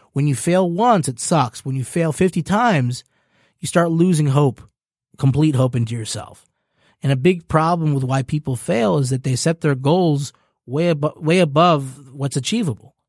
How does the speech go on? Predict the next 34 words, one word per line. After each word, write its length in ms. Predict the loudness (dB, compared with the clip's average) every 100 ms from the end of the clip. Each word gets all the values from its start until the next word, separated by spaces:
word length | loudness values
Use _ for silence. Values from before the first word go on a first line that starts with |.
| _ _ _ _ _ _ 0
in 140 | 2
the 100 | 4
time. 420 | 2 0 0 -6 -14
Like, 120 | -6
yes, 460 | -2 0 -2 -6 -12 _ _ _ _ _ _ _ _
there 120 | -2
are 40 | 0
short-term 560 | 2 0 2 2 2
goals, 400 | 0 2 0 -2 _ _ -2
long-term 500 | 0 2 -2 -6 -12
goals. 380 | -16 -18 -20 _ _ _ -14
Your 100 | -6
short-term 460 | -2 0 0 0
goals 320 | 2 0 0 -2
are 40 |
what's 160 | -6 -6
achievable 420 | 0 0 2 2
now. 420 | 4 4 2 -2 _ _ -2
Long-term 500 | 0 2 2 2 2
goals, 360 | 2 2 0
what 140 | 0 -2
it's, 160 | -6
what's, 340 | -6 -6 -6 -10
what's 200 | -8 -6
achievable 640 | 0 2 2 2 0 -2 _ _ -4
after 300 | -2 -2 -2
you've 220 | 0 2
made 320 | 2 2 0
other 240 | -2 -4 -4
achievements 560 | -2 -2 0 -2 -4
in 80 | -8
front 220 | -6 -8
of 60 | -8
that. 140 | -16